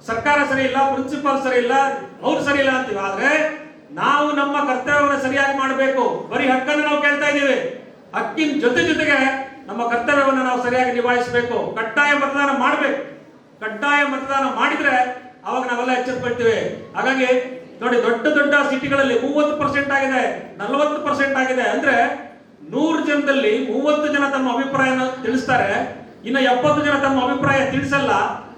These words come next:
ಆದ್ರೆ ಮೂವತ್ತು ಜನರಲ್ಲಿ ಯಾರು ಹದಿನಾರು ಜನ ವೋಟ್ ಮಾಡ್ತಾರೋ ಆ ಅಭ್ಯರ್ಥಿ ಗೆಲ್ತಾನೆ. ಹಾಗಾಗಿ ಒಬ್ಬ ಯೋಗ್ಯ ವ್ಯಕ್ತಿ ಗೆಲ್ಬೇಕು, ದಕ್ಷ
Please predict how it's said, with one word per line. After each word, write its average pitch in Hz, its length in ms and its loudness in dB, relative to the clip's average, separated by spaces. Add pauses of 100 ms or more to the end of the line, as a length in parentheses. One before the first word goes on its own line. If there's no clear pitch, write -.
(160)
ಆದ್ರೆ 240 340 0
ಮೂವತ್ತು 302 460 0
ಜನರಲ್ಲಿ 285 360 -2
ಯಾರು 294 280 2
ಹದಿನಾರು 277 440 2
ಜನ 277 120 -2 (280)
ವೋಟ್ 277 200 2
ಮಾಡ್ತಾರೋ 262 360 -2
ಆ 240 280 2
ಅಭ್ಯರ್ಥಿ 247 320 -2
ಗೆಲ್ತಾನೆ. 233 680 -4 (480)
ಹಾಗಾಗಿ 226 380 2 (540)
ಒಬ್ಬ 240 240 0
ಯೋಗ್ಯ 285 440 4
ವ್ಯಕ್ತಿ 277 280 2
ಗೆಲ್ಬೇಕು, 254 720 -2
ದಕ್ಷ 254 240 -2